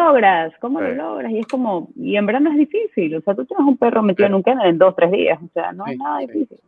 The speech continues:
Speaker 2: Totalmente. Y, mm, Vanessa, actualmente también eres, eres miembro de la I A C P, ¿correcto? Por lo que
Speaker 1: Sí.
Speaker 2: había visto.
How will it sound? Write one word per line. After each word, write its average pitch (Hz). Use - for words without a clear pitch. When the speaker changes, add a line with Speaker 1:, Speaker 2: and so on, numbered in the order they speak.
Speaker 2:
Totalmente. 98
Y, 127
mm, 117
Vanessa, 147
actualmente 147
también 123
eres, 135
eres 113
miembro 131
de 120
la 117
I 113
A 123
C 147
P, 117
¿correcto? 117
Por -
lo -
que 95
Speaker 1:
Sí. 233
Speaker 2:
había 101
visto. -